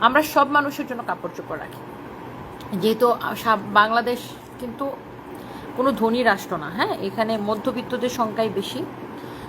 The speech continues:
so আমরা কিন্তু মধ্যবিত্তদের জন্য প্রচুর কালেকশন রাখি, আবার উচ্চবিত্তদের জন্য রাখি, সবার জন্য রাখি।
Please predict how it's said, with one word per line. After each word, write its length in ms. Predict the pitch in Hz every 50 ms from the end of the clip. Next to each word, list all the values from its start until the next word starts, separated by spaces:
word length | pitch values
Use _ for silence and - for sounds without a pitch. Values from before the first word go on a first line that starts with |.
| - -
so 60 | -
আমরা 200 | 226 233 233 247
কিন্তু 220 | 247 285 285 285 339
মধ্যবিত্তদের 640 | 269 226 220 208 233 247 240 247 - 247 226 262 233
জন্য 240 | 262 277 311 381 480 -
প্রচুর 280 | - 277 - - 202 - -
কালেকশন 360 | 220 180 165 156 - - 180 165 135
রাখি, 260 | - - - - - - - - - - - - - - - - - - - - - - - -
আবার 200 | 220 247 285 311
উচ্চবিত্তদের 600 | 320 - - 339 294 302 302 269 247 208 226 185
জন্য 180 | 196 180 165 147
রাখি, 220 | 131 - - 202
সবার 300 | 185 233 226 226 226 208
জন্য 160 | 214 190 160
রাখি। 240 | - 143 175 - -